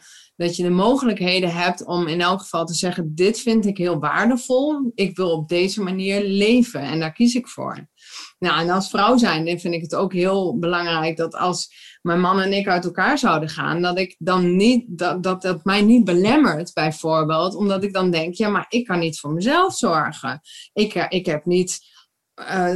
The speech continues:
de financiële mogelijkheden om uit een huwelijk te stappen als het, als het gewoon, eh, één grote ellende zou zijn." En voor mensen die me kennen, "Geen zorgen, Bas en ik blijven bij elkaar. Het is fantastisch." <laughs> Maar,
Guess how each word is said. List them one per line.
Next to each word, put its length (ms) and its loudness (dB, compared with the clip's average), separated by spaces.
de 500 0
financiële 520 2
mogelijkheden 920 2
om 320 -2
uit 260 4
een 120 4
huwelijk 400 4
te 160 -8
stappen 640 -2
als 260 2
het, 260 -2
als 220 0
het 160 -4
gewoon, 560 -4
eh, 540 -2
één 200 0
grote 320 -2
ellende 380 2
zou 200 -2
zijn." 300 -2
En 280 -6
voor 400 -4
mensen 460 -4
die 100 0
me 120 -2
kennen, 440 -2
"Geen 300 -2
zorgen, 460 -2
Bas 240 -2
en 120 2
ik 140 0
blijven 400 0
bij 200 -2
elkaar. 400 -4
Het 140 -6
is 200 -8
fantastisch." 800 2
<laughs> 1700 2
Maar, 300 2